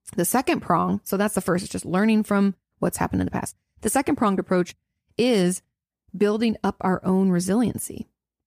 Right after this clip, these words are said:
So this means that we, I, do you remember the videos I did with Alexa Altman, a good friend of mine who's a trauma specialist, where she talks about, like,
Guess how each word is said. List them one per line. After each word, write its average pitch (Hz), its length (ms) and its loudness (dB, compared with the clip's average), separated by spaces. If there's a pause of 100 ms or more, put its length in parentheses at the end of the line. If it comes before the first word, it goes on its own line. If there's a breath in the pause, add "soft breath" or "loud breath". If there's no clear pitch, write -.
So 190 440 2
this 208 280 0
means 202 640 2
that 185 120 2
we, 196 520 0
I, - 120 -2
do 233 140 -2
you 240 160 0
remember 294 180 2
the 247 100 0
videos 233 260 0
I 220 60 2
did 214 100 2
with 208 120 -2
Alexa 196 640 0
Altman, 202 520 0
a 185 160 2
good 185 140 -4
friend 185 160 0
of 190 40 4
mine 185 140 2
who's 190 120 2
a 190 40 -2
trauma 180 280 0
specialist, 202 440 -2
where 190 100 0
she - 100 -6
talks - 200 -2
about, - 80 -4
like, 180 140 -2